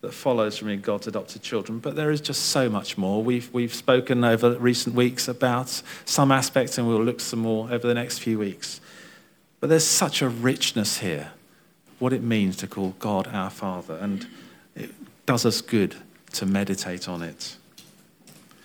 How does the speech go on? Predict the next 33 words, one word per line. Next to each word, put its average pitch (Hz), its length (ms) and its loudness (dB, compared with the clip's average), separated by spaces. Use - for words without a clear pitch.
And 156 80 4
if 151 80 2
you're 170 100 6
not 190 140 6
a 170 60 6
Christian, 107 560 -2
or 165 100 4
perhaps 180 380 2
your 180 180 10
image 175 220 6
of 147 100 4
God 120 300 2
has 135 140 -2
been 151 380 2
of 123 100 0
someone 120 380 2
powerful 123 640 2
but - 160 4
distant, - 680 2
or 135 100 0
perhaps 147 380 0
you 156 80 0
thought 147 480 0
of 131 140 -6
God 156 240 6
as 143 80 0
a 143 60 0
fearful 165 440 4
judge 151 480 2
best 147 280 0
to 156 60 0
be 147 120 4
avoided. 139 540 4